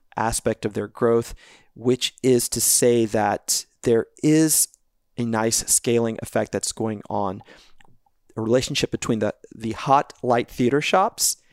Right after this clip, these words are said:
and what they call D F D, which you explained before. So this is the direct food delivery to grocery stores, et cetera.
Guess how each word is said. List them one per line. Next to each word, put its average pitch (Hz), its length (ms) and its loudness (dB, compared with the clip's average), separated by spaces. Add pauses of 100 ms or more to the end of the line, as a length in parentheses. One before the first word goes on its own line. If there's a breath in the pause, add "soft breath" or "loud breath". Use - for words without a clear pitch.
(340 soft breath)
and 113 320 0 (100)
what 127 160 2
they 131 120 2
call 113 440 2 (320)
D 123 160 4
F 113 180 0
D, 113 140 -4
which 107 200 -6
you 110 80 -2
explained 104 520 -4
before. 107 360 -2
So - 120 -4
this 110 240 -2
is 113 120 -6
the 110 100 -4
direct 110 560 -2
food 117 480 -2 (380 loud breath)
delivery 113 380 2
to - 120 -6
grocery 110 320 -2
stores, 110 260 -4
et - 80 -8
cetera. 101 400 -2